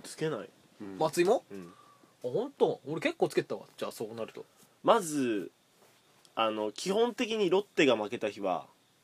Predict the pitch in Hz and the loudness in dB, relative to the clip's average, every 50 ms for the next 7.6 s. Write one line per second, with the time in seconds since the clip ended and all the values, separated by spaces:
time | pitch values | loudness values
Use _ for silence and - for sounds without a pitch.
0 | _ - 113 113 113 104 92 - _ _ - - 131 113 107 98 98 92 92 98 | _ -16 -12 -12 -12 -12 -14 -16 _ _ -8 -6 -4 -4 -2 -4 -4 -6 -6 -8
1 | 95 87 80 76 62 - _ - 127 110 101 98 - - - - _ _ _ _ | -10 -10 -10 -12 -14 -18 _ -14 -10 -10 -10 -10 -12 -14 -18 -20 _ _ _ _
2 | _ _ _ _ _ _ _ _ _ _ - 123 120 135 131 131 127 131 123 117 | _ _ _ _ _ _ _ _ _ _ -14 -8 -8 -6 -6 -4 -2 -2 0 0
3 | 131 120 117 113 - - 107 101 - - - - - - 117 107 98 95 104 110 | 2 0 0 -2 -2 -6 -8 -10 -10 -16 -18 -18 -12 -10 -10 -8 -8 -6 -6 -4
4 | 107 110 104 101 - 104 101 - 104 107 104 92 90 82 82 85 85 82 87 92 | -4 -4 -4 -4 -4 -4 -4 -4 -4 -4 -4 -4 -6 -10 -12 -12 -14 -14 -16 -18
5 | - _ _ - - _ _ _ _ - - 160 156 143 202 202 - - 175 151 | -20 _ _ -20 -20 _ _ _ _ -6 -6 -6 -4 0 0 0 2 2 0 0
6 | 127 113 - 104 104 95 _ - - - - 208 226 240 240 247 240 233 226 202 | -2 -4 -10 -14 -16 -16 _ -8 -6 -4 -2 4 6 8 8 8 8 10 10 10
7 | 165 156 151 135 120 110 104 104 101 98 92 85 | 10 10 8 6 6 4 2 2 2 2 0 -2